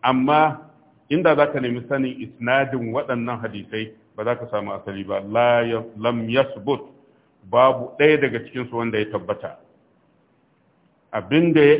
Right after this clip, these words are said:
inganta daga Aisha, Allah ya kara mata yarda, "Usriya bi ruhihi wa lam yufqad jasaduhu."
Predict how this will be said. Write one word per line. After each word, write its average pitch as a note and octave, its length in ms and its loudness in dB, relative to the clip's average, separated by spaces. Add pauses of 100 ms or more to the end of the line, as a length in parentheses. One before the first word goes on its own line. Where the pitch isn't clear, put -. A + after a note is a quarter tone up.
inganta C3+ 640 0
daga A2 320 -4
Aisha, B2+ 800 0 (140)
Allah B2 260 -2
ya - 20 -8
kara A#2 220 0
mata G#2+ 220 -6
yarda, G2+ 400 -2 (840)
"Usriya B2 640 -2
bi G#2+ 160 -6
ruhihi A2 800 -8
wa G2 240 -4
lam A2 320 -4
yufqad B2+ 720 -6
jasaduhu." B2 560 -8